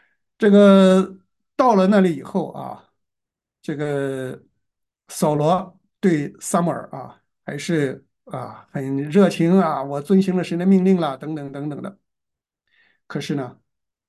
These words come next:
他没有把神的命令执行到关键。所以，呃，撒母耳就对扫罗说了：“你虽然以-，曾经以为小，岂不是立为以色列的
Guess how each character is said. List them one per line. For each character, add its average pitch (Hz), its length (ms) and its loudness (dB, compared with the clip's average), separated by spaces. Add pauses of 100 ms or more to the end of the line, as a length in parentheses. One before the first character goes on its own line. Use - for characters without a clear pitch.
他 165 440 -4 (680)
没 160 340 2
有 151 200 2
把 127 300 -10
神 - 180 -8
的 143 80 -6
命 151 180 -4
令 135 260 -8 (380)
执 - 260 -8
行 156 180 -6
到 135 140 -6
关 151 280 -4
键。 156 300 -8 (2750)
所 202 220 2
以， 147 220 0 (1160)
呃， 139 320 -8
撒 165 220 -2
母 156 80 -2
耳 143 100 -4
就 147 140 -12
对 147 120 -12
扫 139 200 -12
罗 143 120 -12
说 139 120 -10
了 139 100 -12
：“你 151 140 -4
虽 202 240 2
然 185 280 2
以-， 160 360 -10
曾 170 180 0
经 190 140 6
以 147 140 -2
为 156 120 -6
小， - 300 -12
岂 - 160 -10
不 160 100 -4
是 190 120 -4
立 180 160 2
为 156 140 0
以 139 140 -8
色 160 140 -8
列 151 120 -4
的 135 240 -10